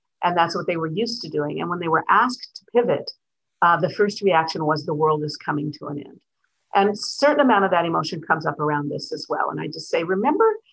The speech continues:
or maybe you don't remember, but I can testify that there was a time when environmental impact statements were going to be the end of the world. But it did not stop progress at all.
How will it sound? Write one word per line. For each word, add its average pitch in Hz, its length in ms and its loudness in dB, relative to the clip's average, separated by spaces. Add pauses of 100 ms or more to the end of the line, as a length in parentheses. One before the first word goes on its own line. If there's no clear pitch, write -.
(180)
or 196 80 4
maybe 185 260 0
you 233 120 -2
don't 220 200 4
remember, 165 300 -2
but 156 160 -2
I 156 140 2
can 190 180 -6
testify 151 680 -2 (360)
that 160 120 -8
there 180 100 4
was 180 160 -2
a 175 60 -8
time 165 380 2 (100)
when 165 360 -4
environmental 170 480 0
impact 160 300 -8
statements - 400 -8
were 165 100 -4
going 160 200 -4
to 151 80 -6
be 160 120 -8
the 151 200 -6
end 160 140 -6
of 151 160 -10
the 156 100 -8
world. 147 400 -8 (800)
But 180 140 -4
it 151 120 -8
did 220 180 4
not 190 320 2
stop - 360 -2
progress - 800 -4 (160)
at 151 280 4
all. 135 320 -4